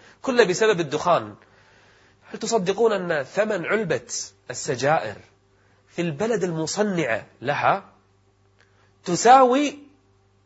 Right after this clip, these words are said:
نصف أو، أو ضعف ثمنها عندنا في الدول المتخلفة؟ شنو يعني؟ تصنع هناك عندهم جمارك، نقل،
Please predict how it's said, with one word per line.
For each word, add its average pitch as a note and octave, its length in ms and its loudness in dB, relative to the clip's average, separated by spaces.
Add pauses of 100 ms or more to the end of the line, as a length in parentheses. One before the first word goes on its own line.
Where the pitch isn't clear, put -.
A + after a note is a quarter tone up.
(720)
نصف B3 600 0 (160)
أو، E3 60 4
أو F3+ 220 4
ضعف C#4 600 6 (480)
ثمنها A#3 480 6
عندنا F#3+ 380 0
في E3 60 -8
الدول F3 300 -2
المتخلفة؟ B2+ 640 -8 (960)
شنو G3 200 -2
يعني؟ G#2+ 280 0 (1120)
تصنع G#3+ 340 4
هناك G3 300 4
عندهم E3 360 -2 (920)
جمارك، F3+ 580 6 (840)
نقل، E3 440 4